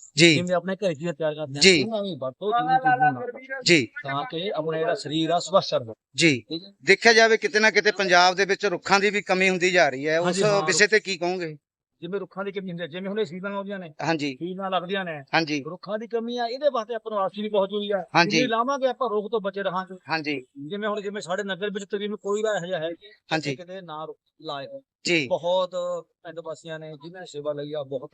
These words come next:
Speaker 2: ਮਤਲਬ ਪੁੰਨ ਦਾ
Speaker 1: ਹਾਂਜੀ।
Speaker 2: ਉਹਨਾਂ ਨੇ ਵਧੀਆ ਕੀਤਾ। ਇਹਦੇ ਨਾਲ ਹਰ ਇੱਕ ਆਪਾਂ ਨੂੰ ਵੀ ਜਿੰਨੇ ਆਹ ਵਿਚਾਰੇ ਜਾਨਵਰ ਨੇ, ਇਹਨਾਂ ਨੂੰ ਵੀ ਆਰਾਮ ਮਿਲਦਾ।
Speaker 1: ਜੀ।
Speaker 2: ਤੇ ਬਾਕੀ ਜਿਹੜਾ ਪ੍ਰਦੂਸ਼ਣ ਆ, ਤਾਂ ਆਕਸੀਜਨ ਆ, ਇਹਨਾਂ ਤੋਂ ਆਪਾਂ ਬਿਮਾਰੀਆਂ ਤੋਂ ਰਹਿਤ, ਰਹਿਤ।
Speaker 1: ਜੀ, ਦੇਖਿਆ ਜਾਵੇ, ਅਸੀਂ ਦੇਖ ਰਹੇ ਹਾਂ ਇਸ ਪਿੰਡ ਦੇ ਵਿੱਚ, ਪਿੱਛੇ ਅਸੀਂ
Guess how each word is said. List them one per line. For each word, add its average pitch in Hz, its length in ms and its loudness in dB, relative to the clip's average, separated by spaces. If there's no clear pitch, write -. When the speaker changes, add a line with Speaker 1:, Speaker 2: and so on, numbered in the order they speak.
Speaker 2:
ਮਤਲਬ 143 240 -4
ਪੁੰਨ 139 380 -4
ਦਾ 143 100 -6
Speaker 1:
ਹਾਂਜੀ। 156 260 4
Speaker 2:
ਉਹਨਾਂ 160 120 -6
ਨੇ 170 80 -8
ਵਧੀਆ 147 260 -8
ਕੀਤਾ। 170 360 -8
ਇਹਦੇ 185 140 6
ਨਾਲ 202 160 8
ਹਰ 185 180 6
ਇੱਕ 214 200 2
ਆਪਾਂ 208 460 6
ਨੂੰ 233 120 4
ਵੀ 254 280 0
ਜਿੰਨੇ 208 300 2
ਆਹ 190 120 4
ਵਿਚਾਰੇ 208 440 6
ਜਾਨਵਰ 190 360 6
ਨੇ, 202 120 4
ਇਹਨਾਂ 202 280 2
ਨੂੰ 202 120 -2
ਵੀ 196 80 -4
ਆਰਾਮ 151 340 2
ਮਿਲਦਾ। 123 240 -4
Speaker 1:
ਜੀ। 170 280 6
Speaker 2:
ਤੇ 170 120 0
ਬਾਕੀ 185 240 2
ਜਿਹੜਾ 240 140 8
ਪ੍ਰਦੂਸ਼ਣ 202 480 2
ਆ, 220 60 4
ਤਾਂ 202 120 4
ਆਕਸੀਜਨ 208 340 0
ਆ, 226 100 0
ਇਹਨਾਂ 214 220 -4
ਤੋਂ 208 100 -4
ਆਪਾਂ 208 140 -8
ਬਿਮਾਰੀਆਂ 156 500 -2
ਤੋਂ 190 300 -6
ਰਹਿਤ, 135 220 -4
ਰਹਿਤ। 156 140 2
Speaker 1:
ਜੀ, 190 140 6
ਦੇਖਿਆ 202 380 6
ਜਾਵੇ, 220 300 4
ਅਸੀਂ 202 160 0
ਦੇਖ 190 240 4
ਰਹੇ 180 260 8
ਹਾਂ 196 180 6
ਇਸ 202 220 4
ਪਿੰਡ 202 220 2
ਦੇ 214 160 6
ਵਿੱਚ, 208 240 2
ਪਿੱਛੇ 220 340 6
ਅਸੀਂ 208 220 -2